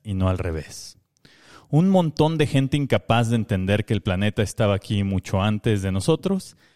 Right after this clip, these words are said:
y se quedará mucho después. Y por eso entonces nuestra mejor opción es aprovechar el curso natural de la vida y crecer, madurar y dejar de ser unos estúpidos.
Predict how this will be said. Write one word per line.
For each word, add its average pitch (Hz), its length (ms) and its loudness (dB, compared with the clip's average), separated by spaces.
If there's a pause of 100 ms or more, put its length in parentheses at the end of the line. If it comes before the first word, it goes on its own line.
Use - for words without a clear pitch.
(200)
y 110 100 0
se 101 160 0
quedará 98 400 2
mucho 98 340 0
después. - 680 -8 (440)
Y 123 120 2
por 127 200 4
eso 175 160 2
entonces 156 680 0
nuestra 104 320 0
mejor 104 240 2
opción 117 320 2
es 113 140 0
aprovechar 110 520 0
el 107 140 -2
curso 143 420 2
natural 107 420 0
de 110 100 0
la 98 120 0
vida 131 320 0
y 135 60 -2
crecer, 135 840 0 (380)
madurar 98 760 0 (400)
y 104 80 -6
dejar 95 340 -2
de 92 80 -2
ser - 560 -2
unos 95 320 -2
estúpidos. 85 880 -4